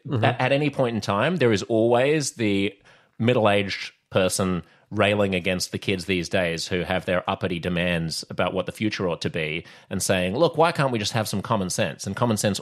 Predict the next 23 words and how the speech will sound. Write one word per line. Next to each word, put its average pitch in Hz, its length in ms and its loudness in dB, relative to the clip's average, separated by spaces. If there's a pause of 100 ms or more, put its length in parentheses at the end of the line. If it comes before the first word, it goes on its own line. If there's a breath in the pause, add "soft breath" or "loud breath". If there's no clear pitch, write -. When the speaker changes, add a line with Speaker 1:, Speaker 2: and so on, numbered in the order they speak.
Speaker 2:
always 110 400 2
just 98 140 -6
ha-, 120 140 -8
so 101 200 0
conveniently 95 500 -2
happens 90 320 -4
to - 80 -8
fall 90 260 -4
precisely 85 640 -4 (440 loud breath)
where 90 500 2
the, 87 320 0 (160)
the, 87 400 0
the 90 80 -2
contours 95 480 0
of 85 80 -8
the 90 80 -8
conversation 87 560 -4
were 85 160 -4
when 85 140 -4
they 85 120 -2
came 82 180 -6
of 78 100 -8
age. - 340 -6